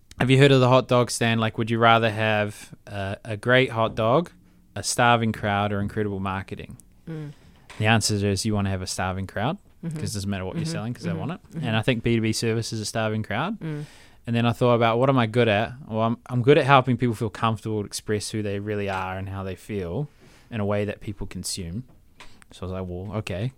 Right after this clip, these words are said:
Speaker 1: we could do their personal brand."
Speaker 2: Yep.
Speaker 1: And then taking that and putting into a Facebook lead campaign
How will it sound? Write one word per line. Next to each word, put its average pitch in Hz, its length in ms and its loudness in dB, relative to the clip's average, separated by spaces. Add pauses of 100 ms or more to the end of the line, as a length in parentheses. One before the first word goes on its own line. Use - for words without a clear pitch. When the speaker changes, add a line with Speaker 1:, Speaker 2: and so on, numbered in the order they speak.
Speaker 1:
we 101 160 -6
could 101 180 -10
do 107 120 -4
their 101 100 -2
personal 98 400 -10
brand." 95 340 -8 (360)
Speaker 2:
Yep. 160 240 -8 (160)
Speaker 1:
And 117 120 4
then 113 160 4
taking 135 420 8
that 110 360 2 (760)
and 117 120 -4
putting 117 260 4
into 107 240 2
a 107 40 0
Facebook 107 540 -2
lead 110 200 -4
campaign 143 500 -2